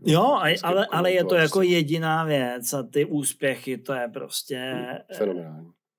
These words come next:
Speaker 1: extrémní a, eh, tak pro nás to byla jako super příležitost. No a myslím, že to
Speaker 2: Jak se vám to
Speaker 1: jenom
Speaker 2: povedlo a o co jde?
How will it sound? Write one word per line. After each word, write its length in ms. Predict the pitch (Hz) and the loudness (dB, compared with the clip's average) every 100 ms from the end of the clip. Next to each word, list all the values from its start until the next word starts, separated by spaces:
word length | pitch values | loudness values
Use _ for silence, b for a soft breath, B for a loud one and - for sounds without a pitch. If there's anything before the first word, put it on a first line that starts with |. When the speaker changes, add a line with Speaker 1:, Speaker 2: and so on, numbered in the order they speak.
| _ _ | _ _
Speaker 1:
extrémní 1300 | 151 147 - - - 151 135 127 120 120 120 123 127 120 | -8 -8 -4 -4 -2 0 0 -2 -6 -8 -10 -8 -8 -6
a, 260 | 127 123 120 - b b b b _ _ 123 | -6 -8 -12 -16 b b b b _ _ -12
eh, 300 | 123 - 117 117 - - | -8 -8 -10 -12 -12 -10
tak 140 | 120 | -8
pro 180 | - 127 | -6 -4
nás 240 | 120 117 | -4 -6
to 100 | - | -8
byla 580 | 117 120 120 120 120 123 _ _ _ _ _ | -6 -4 -2 -4 -6 -10 _ _ _ _ _
jako 320 | - 120 117 - _ _ _ _ | -8 -6 -6 -16 _ _ _ _
super 420 | - - 123 139 - | -10 -10 -6 -6 -6
příležitost. 840 | - 151 131 107 - 113 - - | -8 -6 -6 -8 -12 -12 -14 -14
No 80 | 117 | -12
a 60 | 110 | -10
myslím, 300 | 110 123 117 | -10 -10 -12
že 120 | 123 | -8
to 320 | 127 120 117 _ _ _ - | -4 -4 -6 _ _ _ -8
Speaker 2:
Jak 100 | - | -4
se 80 | 180 | -2
vám 60 | |
to 80 | 131 | -2
Speaker 1:
jenom 160 | 120 135 | -2 0
Speaker 2:
povedlo 240 | 131 120 | 0 -2
a 40 | 110 | -4
o 120 | 110 | -6
co 160 | - 110 | -8 -8
jde? 160 | 107 | -8